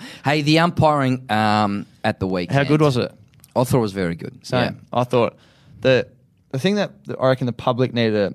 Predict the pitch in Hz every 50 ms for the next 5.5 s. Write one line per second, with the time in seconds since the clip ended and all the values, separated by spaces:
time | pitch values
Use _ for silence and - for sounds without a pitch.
0 | - - 113 117 107 107 101 - - 110 104 98 90 87 101 113 123 127 131 -
1 | - 139 147 143 151 139 131 123 110 - 131 123 110 104 101 98 110 98 110 120
2 | 127 135 139 139 135 131 123 - - 104 - - - - - 110 123 120 110 -
3 | 117 107 90 104 101 98 92 98 - - - 104 110 113 113 - - _ _ _
4 | _ _ _ - - 113 104 107 - - - 101 107 107 107 98 95 95 98 98
5 | 95 87 - - - 90 87 85 87